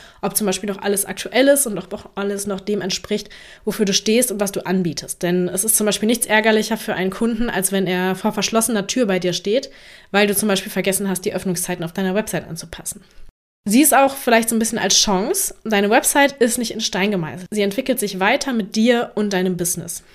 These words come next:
Du hast ein neues Angebot, super. Leg schnell eine neue Seite an, präsentiere es der Welt.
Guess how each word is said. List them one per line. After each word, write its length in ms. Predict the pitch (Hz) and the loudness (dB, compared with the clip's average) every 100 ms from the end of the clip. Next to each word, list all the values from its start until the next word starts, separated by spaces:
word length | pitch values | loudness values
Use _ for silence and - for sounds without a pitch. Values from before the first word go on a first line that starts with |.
| - | -12
Du 100 | 202 | -6
hast 180 | 190 190 | -4 -4
ein 40 | |
neues 180 | 175 170 | -2 -2
Angebot, 560 | 180 285 277 302 311 - - | -2 -2 2 2 2 -4 -14
super. 500 | - 165 202 165 151 - | -2 0 0 -4 -6 -2
Leg 200 | 214 247 | 0 2
schnell 160 | - 208 | 2 0
eine 140 | 190 | 0
neue 180 | 170 175 | 0 0
Seite 240 | 247 269 | 0 0
an, 220 | 214 226 196 | -2 -2 -2
präsentiere 580 | 202 190 190 220 196 | -2 -2 -2 -2 -2
es 140 | 156 - | -2 -4
der 160 | 160 | -6
Welt. 240 | 170 - | -10 -14